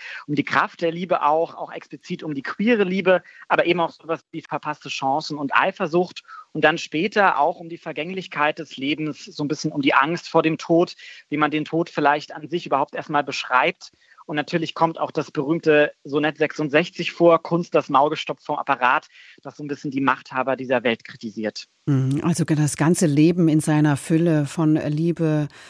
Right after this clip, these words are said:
Speaker 2: über Tod, äh, bis hin zum Tod, äh, steckt da drin. Damals, als die entstanden sind, diese, ähm, Sonette, ist ja vierhundert Jahre her, da wütete die Pest in England.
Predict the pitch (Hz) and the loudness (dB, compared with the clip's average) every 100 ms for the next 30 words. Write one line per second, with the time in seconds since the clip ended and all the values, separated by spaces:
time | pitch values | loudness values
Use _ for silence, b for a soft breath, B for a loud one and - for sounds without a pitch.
0 | B B 185 165 160 147 - 180 160 170 | B B -4 0 0 0 -2 0 2 2
1 | - 175 147 147 196 190 208 185 185 156 | -2 -4 0 0 0 2 2 2 0 -2
2 | - 175 185 - 208 165 - 175 - 160 | 0 2 2 0 -2 -2 0 -2 0 -2
3 | - - 170 254 B B B - 151 175 | -2 0 2 2 B B B -6 0 2
4 | 226 208 - 180 - 185 160 - - 185 | 2 0 0 -2 0 0 0 -2 -2 -2
5 | 254 214 - 160 160 - 151 151 156 147 | 0 0 2 2 2 -2 -2 0 0 0
6 | 147 - 151 139 147 143 151 143 156 180 | -2 -4 -2 0 0 2 0 0 0 -2
7 | 139 - 151 143 127 - 180 180 165 147 | -2 -2 -2 -2 -4 -2 2 2 2 0
8 | 143 139 156 156 127 147 170 185 143 170 | -2 -2 0 0 0 2 2 2 0 0
9 | 180 180 180 165 156 - 139 160 - 175 | -2 -2 -2 -2 -2 -4 -4 -2 0 2
10 | 156 170 175 175 202 - | 2 2 2 2 0 -2